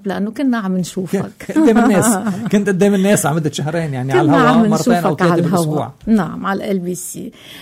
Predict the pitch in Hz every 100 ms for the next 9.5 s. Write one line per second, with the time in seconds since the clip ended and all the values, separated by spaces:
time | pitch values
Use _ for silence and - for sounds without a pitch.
0 | - - 220 214 208 202 208 - 247 240
1 | 285 233 208 190 185 - 190 226 180 -
2 | 180 175 175 180 208 226 254 220 220 208
3 | 202 226 277 233 196 202 202 190 190 185
4 | 175 170 165 190 185 196 233 - 208 196
5 | 196 - - - 196 214 196 202 202 196
6 | 180 170 - 190 - 175 170 - - -
7 | - - - - 226 196 - 277 415 392
8 | 269 262 233 262 233 233 254 - - 170
9 | - 160 - - -